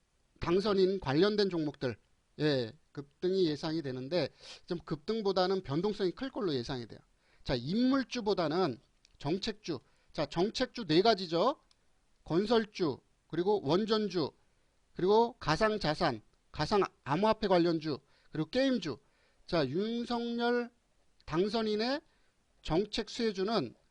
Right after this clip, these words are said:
건설 관련된 종목들하고 원전 관련된 종목들하고 가상화폐 그리고 게임 관련된 요 네 개 섹터가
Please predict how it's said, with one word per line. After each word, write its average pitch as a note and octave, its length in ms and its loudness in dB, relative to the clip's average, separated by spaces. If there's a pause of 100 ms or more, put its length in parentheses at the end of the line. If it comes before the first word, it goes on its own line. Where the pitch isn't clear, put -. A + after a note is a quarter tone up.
(120)
건설 A3 460 0
관련된 F#3 460 4
종목들하고 D3+ 800 0 (260)
원전 G3 440 0
관련된 F#3 440 4
종목들하고 C3+ 920 -6 (320)
가상화폐 F3 760 2
그리고 C3+ 280 -6
게임 C#4 220 4
관련된 E3 440 4 (420)
요 B3 400 4 (120)
네 D#3+ 280 6
개 A3+ 100 2
섹터가 A3+ 800 0